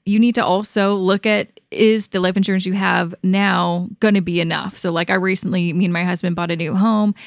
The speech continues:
It's much more expensive than, uh, the previous home that we had. So we had to get another, uh, life insurance policy 'cause I'm like, "If I die or you die, we wouldn't be able to pay off the house with the money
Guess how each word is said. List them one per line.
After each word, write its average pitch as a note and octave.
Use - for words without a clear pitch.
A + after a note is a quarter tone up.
It's -
much F3
more E3+
expensive F3
than, E3+
uh, E3
the E3
previous G3+
home F#3
that F3
we F3+
had. F3+
So A3
we A3
had A#3+
to B3
get A#3+
another, G3+
uh, F#3+
life F#3+
insurance G3
policy F3+
'cause -
I'm G3
like, F3
"If F#3+
I D4
die C4+
or F#3
you A3+
die, A#3
we A#3+
wouldn't A3+
be A3
able G3
to F#3+
pay G3+
off F#3+
the F#3
house F3
with G3+
the G3+
money F3